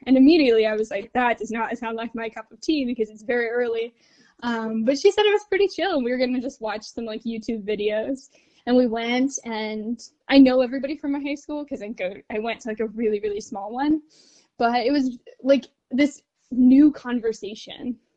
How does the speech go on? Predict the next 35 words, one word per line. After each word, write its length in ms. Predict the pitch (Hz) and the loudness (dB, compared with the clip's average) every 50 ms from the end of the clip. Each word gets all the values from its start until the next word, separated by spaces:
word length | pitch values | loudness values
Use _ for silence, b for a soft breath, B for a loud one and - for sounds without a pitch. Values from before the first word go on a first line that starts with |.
| _ - | _ -4
of, 220 | 254 247 240 208 208 | -2 -2 -2 0 0
like, 180 | 240 240 226 - | 0 0 0 0
these 200 | 254 247 233 - | -2 -4 -4 -2
kids 300 | - - 233 233 220 - | 2 4 4 4 4 0
who 100 | 247 233 | -4 0
were 140 | 226 233 - | 0 0 0
in 180 | 226 233 233 | 0 -2 -2
my 100 | 226 226 | -2 -4
math 340 | 226 220 180 175 208 - _ | -6 -6 -6 -8 -8 -10 _
classes 420 | - 233 208 226 - - 240 226 247 | -6 -4 -4 -4 -4 -4 -4 -2 -2
and 100 | 226 - | -2 -2
on 180 | 170 214 233 | -4 -4 -4
my 120 | 240 240 240 | -4 -4 -4
sports 440 | 226 - - 233 226 214 220 - - | -6 -4 0 0 0 0 -2 -10 -12
teams 520 | - 240 214 202 214 214 233 233 - - b b b b b b b b b b - - | -10 -8 -8 -8 -6 -6 -6 -8 -8 -10 b b b b b b b b b b -4 2
at 220 | 240 233 240 240 | 2 2 2 4
this, 240 | 240 240 220 226 - | 4 2 2 2 -4
like, 260 | 240 233 226 233 220 | -6 -6 -6 -6 -8
breakfast 540 | - 220 208 208 - - - 226 220 - - | -10 -10 -10 -10 -10 -12 -12 -12 -10 -8 -10
event 320 | 247 214 240 240 226 202 - | -8 -8 -8 -8 -8 -8 -6
watching 400 | 220 220 226 226 - 247 247 233 | -6 -6 -6 -6 -4 -4 -4 -4
Father 340 | - 247 226 226 240 240 | -4 -6 -6 -4 -2 -2
Mike 220 | 247 233 226 233 233 | -2 -2 -4 -6 -8
Schmidt 340 | - - 247 247 226 - _ _ _ - 233 | -6 -2 -2 -2 -2 -4 _ _ _ -8 0
videos. 680 | 226 262 233 247 240 240 240 254 285 311 294 285 - - | 0 0 2 2 -2 -2 -2 -2 -2 -2 -4 -6 -4 -2
<laughs> 320 | 359 339 311 302 311 285 285 | 0 2 4 4 2 4 4
And 180 | 311 311 294 | 4 4 6
they 80 | 311 269 | 6 4
were 180 | 262 277 285 277 | 4 4 2 0
talking 480 | 277 277 269 277 277 339 311 311 302 | 0 -2 -2 -2 -2 -2 0 2 2
just 220 | 277 269 285 - 285 | 0 0 -4 -6 -8
about, 340 | 262 220 240 233 247 240 | -6 -6 -4 -6 -6 -6
like, 240 | 247 240 233 220 - _ b b b b b b b b b b b b b - | -4 -4 -4 -4 -6 _ b b b b b b b b b b b b b -6
how 180 | 262 262 262 240 | -2 -2 -2 -2
they 300 | 226 233 247 247 254 | -2 0 0 0 0